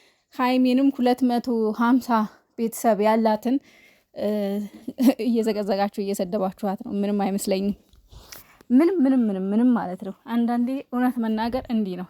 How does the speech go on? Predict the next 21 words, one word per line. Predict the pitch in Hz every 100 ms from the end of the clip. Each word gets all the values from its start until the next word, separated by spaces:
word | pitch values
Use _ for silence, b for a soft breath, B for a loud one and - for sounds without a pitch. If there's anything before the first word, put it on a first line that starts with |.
| -
ያስጠላል፣ | 220 - 214 208 185 202
ያሰድባል፣ | 240 - 180 208 190 185
ያስረግጣል። | 190 - 196 185 202 190
እውነት | 185 208 202 214
መናገር | 190 185 175 190 - B B B B
ከባድ | 311 262 196 185
ነው። | 196 - -
ምንም | 262 311 277
ማድረግ | 180 170 180
አይቻልም። | 175 - 185 175 _
በቃ | 214 - - b b b -
እውነት | 277 311 294
እውነቱን | 277 269 254 247 240
ነገርኳችሁ፣ | 240 269 277 311 294 320
ከዛ | - 226 226 359 - b b b b _
መታችሁ | 403 - 262 - 339
ተሳደባችሁ። | 415 311 247 247 220 214 220 - - _ _ _ _ _ _ - B B B B 302
እውነት | 381 427
ደግሞ | 320 320 370 -
አይደበቅም። | 294 294 - 233 - 214 - - - 294
ምንም | 427 415